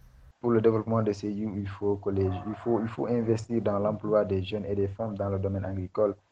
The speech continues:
et aussi, euh, dans le domaine de la transformation des fruits et légumes qui sont très abondantes dans notre région quand on sait que la Casamance, l'activité économique principale, c'est l'agriculture.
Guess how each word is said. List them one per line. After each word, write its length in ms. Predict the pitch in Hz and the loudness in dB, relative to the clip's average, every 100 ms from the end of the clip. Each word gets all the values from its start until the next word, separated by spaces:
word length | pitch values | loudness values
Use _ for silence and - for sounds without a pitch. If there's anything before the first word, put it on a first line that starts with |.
| _ _ | _ _
et 220 | 95 98 92 | -2 0 2
aussi, 600 | 98 98 95 95 92 92 | -2 -6 -6 -4 -2 -2
euh, 320 | 87 87 87 | -2 -2 -2
dans 140 | 98 | -2
le 100 | 98 | -2
domaine 280 | 95 98 101 | 0 0 0
de 60 | 98 | 0
la 160 | 95 | 0
transformation 760 | 95 101 98 104 98 95 101 98 | 0 -4 -4 -4 -4 -4 -4 -6
des 180 | 90 92 | -4 -6
fruits 320 | - 98 98 | -6 -6 -4
et 60 | |
légumes 400 | 92 92 90 104 123 _ _ _ _ | -4 -4 -6 -6 -8 _ _ _ _
qui 100 | 101 | -10
sont 320 | 98 95 95 | -6 -4 -4
très 340 | 95 101 101 95 | -4 0 0 0
abondantes 680 | 92 95 92 95 98 98 | -2 -4 -2 -2 -2 -2
dans 260 | 104 95 95 | -2 -2 -2
notre 260 | 92 95 95 | -4 -8 -4
région 400 | 95 90 101 101 | -6 -4 -6 -6
quand 200 | 98 98 | -4 -6
on 80 | 98 | -6
sait 160 | 98 101 | -8 -10
que 140 | - | -6
la 120 | 95 | -8
Casamance, 640 | 92 92 92 92 98 104 - _ _ | -6 -6 -6 -4 -4 -6 -14 _ _
l'activité 540 | 98 104 110 104 110 - | 2 2 4 -2 0 -2
économique 480 | - 104 104 101 | -4 -4 -4 -6
principale, 560 | - 107 104 98 95 98 | -4 -4 -4 2 4 4
c'est 180 | - 95 | 2 -2
l'agriculture. 800 | 95 92 92 - 90 87 85 | 0 -2 -6 -8 -10 -8 -8